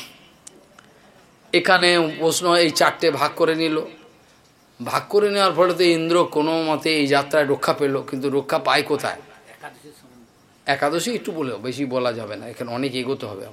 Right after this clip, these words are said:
প্রচুর আলোচনা, আমি না দুঃখ পাবো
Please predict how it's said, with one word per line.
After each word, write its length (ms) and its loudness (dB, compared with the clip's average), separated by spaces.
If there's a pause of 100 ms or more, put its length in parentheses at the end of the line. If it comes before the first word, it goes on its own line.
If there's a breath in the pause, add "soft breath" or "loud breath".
(100)
প্রচুর 460 0
আলোচনা, 460 -2 (220)
আমি 180 -6
না 120 -2
দুঃখ 240 -8
পাবো 340 -4